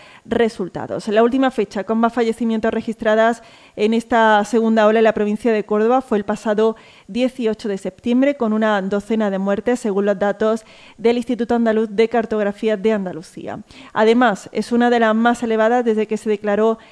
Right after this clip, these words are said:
la pandemia, puesto que el veintiocho de marzo también fueron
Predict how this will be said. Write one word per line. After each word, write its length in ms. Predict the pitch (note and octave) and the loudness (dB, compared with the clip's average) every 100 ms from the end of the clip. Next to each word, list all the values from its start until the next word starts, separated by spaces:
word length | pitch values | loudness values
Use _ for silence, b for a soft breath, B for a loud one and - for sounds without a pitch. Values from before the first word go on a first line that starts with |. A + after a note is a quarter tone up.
| B | B
la 260 | G3 A#3 A#3+ | 0 2 2
pandemia, 540 | G#3+ G3+ G#3 G#3+ B3+ | 0 0 -2 -2 -2
puesto 340 | B3+ G3+ - G#3 | -2 -6 -4 -4
que 140 | A3 | -2
el 100 | G#3+ | 0
veintiocho 480 | A3+ A#3 A3 G#3+ - | 0 0 0 -4 -2
de 120 | A3 | -2
marzo 300 | G#3+ G#3 - | -2 -4 -4
también 320 | G#3+ G#3+ G#3+ | -4 -2 -4
fueron 380 | G#3 G#3+ G#3+ A3+ | -4 -2 -2 -2